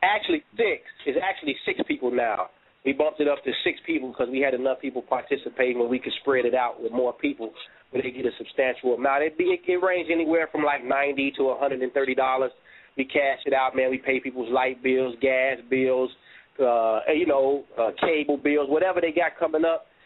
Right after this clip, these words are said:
If they want us to pay it, they'll tra-, they'll give us the information, and we'll go handle it for 'em, or we'll dump the money in their PayPal account if they got one, and they can do whatever they wanna do with it. But it's been running, like you said, now for a year and a half, man,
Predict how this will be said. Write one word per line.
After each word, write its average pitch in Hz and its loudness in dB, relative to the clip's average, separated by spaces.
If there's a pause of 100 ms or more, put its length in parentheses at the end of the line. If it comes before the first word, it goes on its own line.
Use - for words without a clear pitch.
(100)
If - -14
they 147 2
want 151 2
us 143 0
to 143 0
pay 156 0
it, 143 -10
they'll 135 -6
tra-, 160 -2
they'll 139 0
give 139 -2
us 139 0
the 143 0
information, 139 -4
and 131 0
we'll 143 2
go 139 0
handle 139 0
it 120 -2
for 175 2
'em, 165 -6 (320)
or 156 0
we'll 143 -6
dump 139 0
the 135 -4
money 135 2
in 123 2
their 120 -2
PayPal 160 -2
account 147 -8
if 143 -4
they 147 0
got 147 -2
one, 143 2
and 131 -2
they 147 0
can 127 -4
do 131 -2
whatever 131 0
they 123 0
wanna 131 0
do 127 -6
with 131 -2
it. 127 -4 (340)
But 135 2
it's 135 -2
been 135 0
running, 135 2
like 127 -2
you - -16
said, 127 2
now 127 2
for 123 2
a - 0
year 127 0
and 123 0
a 120 -2
half, 123 0
man, 120 0